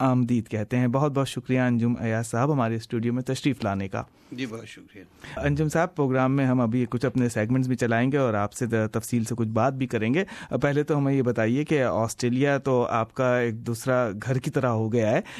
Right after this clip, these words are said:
Speaker 1: यहाँ इस वक्त ऑस्ट्रेलिया आ-, आते हुए आपको कैसा महसूस हो रहा है और यहाँ आप किस मेन प्रोजेक्ट पे काम करेंगे, ज़रा थोड़ा से बारे, उसके बारे में मुख्तसरन बताइए।
Speaker 2: जी, म-, मेरा बड़ा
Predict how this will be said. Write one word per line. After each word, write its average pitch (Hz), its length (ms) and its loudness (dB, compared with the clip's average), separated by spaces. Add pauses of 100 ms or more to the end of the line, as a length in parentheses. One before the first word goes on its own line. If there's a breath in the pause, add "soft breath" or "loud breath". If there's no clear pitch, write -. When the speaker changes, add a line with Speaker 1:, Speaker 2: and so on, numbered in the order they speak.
(100)
Speaker 1:
यहाँ 147 240 2
इस 143 160 -4
वक्त - 180 0
ऑस्ट्रेलिया 135 600 2 (100)
आ-, 113 680 0
आते 120 180 0
हुए 127 140 2
आपको 123 260 0
कैसा 120 300 -2
महसूस 117 420 -2
हो 113 80 2
रहा 117 140 0
है 151 80 0
और 127 160 0
यहाँ 120 380 2 (260 loud breath)
आप 113 200 0 (480)
किस 170 220 -2
मेन 131 280 0
प्रोजेक्ट 117 360 -2
पे 117 120 -4
काम 110 220 0
करेंगे, 120 300 -2
ज़रा 113 160 0
थोड़ा 127 280 0
से 123 100 -6
बारे, 107 360 -2
उसके 135 260 -4
बारे 107 240 0
में 110 80 0
मुख्तसरन 120 560 -2
बताइए। - 380 -12 (280)
Speaker 2:
जी, 131 220 -6
म-, 113 220 -10
मेरा 139 280 -4
बड़ा 135 420 -4